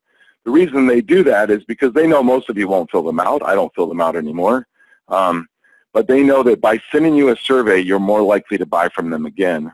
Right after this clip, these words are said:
because you feel like if there is an issue, you're gonna be able to have your voice heard. And when we talk about that, we really wanna make sure that every survey, we're looking at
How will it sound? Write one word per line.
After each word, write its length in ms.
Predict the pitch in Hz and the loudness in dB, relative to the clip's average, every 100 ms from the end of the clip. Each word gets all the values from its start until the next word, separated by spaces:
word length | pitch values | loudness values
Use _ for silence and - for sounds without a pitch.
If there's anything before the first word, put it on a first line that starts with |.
| - | -18
because 280 | - 98 87 | -10 -8 -8
you 100 | 85 | -8
feel 220 | - 101 | -2 0
like 200 | 95 85 | 0 -2
if 140 | - 117 | -8 -4
there 160 | 104 104 | 0 0
is 100 | 98 | -2
an 100 | 90 | -6
issue, 280 | 85 - 87 | -6 -6 -4
you're 160 | 90 | -4
gonna 180 | 85 80 | -6 -6
be 100 | 90 | -2
able 180 | 85 80 | 0 -2
to 80 | 78 | -4
have 200 | 92 80 | -4 -4
your 100 | 78 | -6
voice 300 | 82 73 - | -4 -6 -4
heard. 300 | 90 65 60 _ _ _ _ _ _ _ _ _ _ _ _ | -6 -6 -8 _ _ _ _ _ _ _ _ _ _ _ _
And 340 | 101 101 90 - _ _ _ _ _ | -2 -2 -2 -6 _ _ _ _ _
when 120 | 113 | -2
we 80 | 127 | -2
talk 380 | 123 185 196 - | -2 -2 -2 0
about 320 | 131 98 90 | 0 0 0
that, 340 | 90 87 87 82 - _ _ _ _ _ _ - | 0 2 0 -4 -16 _ _ _ _ _ _ -8
we 120 | 127 | -2
really 240 | 143 190 | 4 4
wanna 220 | 147 131 120 | 4 2 2
make 200 | 127 123 | 0 -2
sure 380 | - 170 147 | 0 2 2
that 240 | 117 92 - - | 2 0 -2 -2
every 280 | 175 165 | 2 2
survey, 500 | 147 - 185 147 95 | 2 0 0 2 2
we're 140 | 101 117 | 2 2
looking 360 | 120 139 127 | 2 0 0
at 100 | 101 | -2